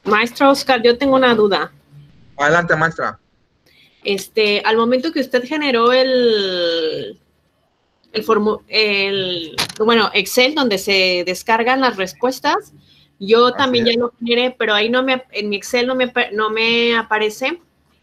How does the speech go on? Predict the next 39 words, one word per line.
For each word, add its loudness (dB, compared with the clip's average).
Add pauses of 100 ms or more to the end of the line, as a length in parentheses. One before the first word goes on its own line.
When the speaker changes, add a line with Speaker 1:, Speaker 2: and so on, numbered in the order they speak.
(120)
Speaker 1:
este, -2 (1600)
el 0
correo 4
de 2
quien -2
contestó. 0
O -4
sea, -2
yo 2
ya 2
contesté 0
mis 4
propias 0
preguntas, 0
pero -2
no -2
aparezco -2
yo 2
como -2
le -2
aparece -2
a -4
usted, -8 (800)
este, -2
el 0
correo 0
de 2
quien -2
había 0
contestado. -4 (140)
¿Será -4
porque -4
yo 0
lo 0
cont-, -12
yo -2
misma 0
lo -4
contesté? -8